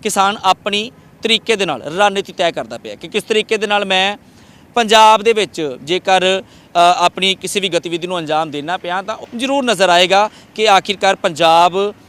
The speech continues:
ਦੇ ਵਿੱਚੋਂ ਕਿਸ ਤਰੀਕੇ ਦੇ ਨਾਲ ਰੈਵਨਿਊ ਆਉਂਦਾ ਪਿਆ। ਤਾਂ ਉਹ ਇੱਕ ਤੁਹਾਨੂੰ ਤਸਵੀਰ ਦਿਖਾਉਣ ਆਏ ਹਾਂ ਅਸੀਂ ਅੰਮ੍ਰਿਤਸਰ ਦੇ ਮਾਨਾਂ ਵਾਲੇ ਇਲਾਕੇ ਦੇ ਵਿੱਚ। ਤੁਹਾਨੂੰ ਦੱਸ ਦਈਏ ਕਿ ਉਗਰਾਹਾਂ ਜਥੇਬੰਦੀ ਵੱਲੋਂ ਹੁਣ ਐਲਾਨ ਕਰ ਦਿੱਤਾ ਗਿਆ ਕਿ ਪੰਜਾਬ ਦੇ ਜਿੰਨੇ ਟੋਲ ਪਲਾਜ਼ਾ ਨੇ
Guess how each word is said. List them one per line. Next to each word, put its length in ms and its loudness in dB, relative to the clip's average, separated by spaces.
ਦੇ 80 2
ਵਿੱਚੋਂ 440 -4
ਕਿਸ 120 -4
ਤਰੀਕੇ 380 -2
ਦੇ 60 -4
ਨਾਲ 140 0
ਰੈਵਨਿਊ 400 -2
ਆਉਂਦਾ 240 -4
ਪਿਆ। 240 -6
ਤਾਂ 140 -4
ਉਹ 260 -4
ਇੱਕ 300 0
ਤੁਹਾਨੂੰ 440 -4
ਤਸਵੀਰ 340 -4
ਦਿਖਾਉਣ 340 -4
ਆਏ 140 -4
ਹਾਂ 60 -6
ਅਸੀਂ 220 -12
ਅੰਮ੍ਰਿਤਸਰ 360 0
ਦੇ 120 -2
ਮਾਨਾਂ 320 -2
ਵਾਲੇ 140 0
ਇਲਾਕੇ 260 -6
ਦੇ 60 -10
ਵਿੱਚ। 140 -12
ਤੁਹਾਨੂੰ 140 -6
ਦੱਸ 120 -2
ਦਈਏ 120 -2
ਕਿ 220 0
ਉਗਰਾਹਾਂ 460 0
ਜਥੇਬੰਦੀ 480 -8
ਵੱਲੋਂ 220 -6
ਹੁਣ 180 -8
ਐਲਾਨ 300 -2
ਕਰ 140 -4
ਦਿੱਤਾ 260 -6
ਗਿਆ 220 -2
ਕਿ 320 -2
ਪੰਜਾਬ 360 2
ਦੇ 80 0
ਜਿੰਨੇ 280 -6
ਟੋਲ 220 -2
ਪਲਾਜ਼ਾ 320 -2
ਨੇ 160 -10